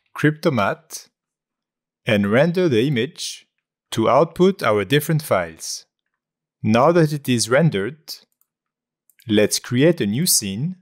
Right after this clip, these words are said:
to start compositing with external image files. So let's switch to the compositing workspace and close the windows we do not need. Now let's check use nodes.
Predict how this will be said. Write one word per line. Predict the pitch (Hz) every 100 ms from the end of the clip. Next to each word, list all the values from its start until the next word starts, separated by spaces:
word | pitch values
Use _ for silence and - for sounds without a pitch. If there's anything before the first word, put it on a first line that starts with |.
| _ _ _ _ _ _ _ _ _ _ _ _
to | - 107
start | - 139 165 170
compositing | 165 147 143 185 - 113 165
with | 120 98 92
external | 92 - 151 156 175 170 175
image | 156 135 -
files. | 107 87 82 - - - _ _ _ _ _ _ _
So | - - 104
let's | 101 143 156
switch | - 202 - -
to | 107
the | 98
compositing | - 92 127 143 170 180 165
workspace | 120 104 - 92 85 - - - _ _ _ _ _ _ _ _ _ _ _ _
and | - 101 101
close | - 139 170
the | - 107
windows | 123 160 160 170 123
we |
do | 101 117
not | 113 -
need. | 92 82 - - _ _ _ _ _ _ _ _ _ _ -
Now | 107 101
let's | 101 147 -
check | - 180 -
use | 160 113
nodes. | 92 82 - - -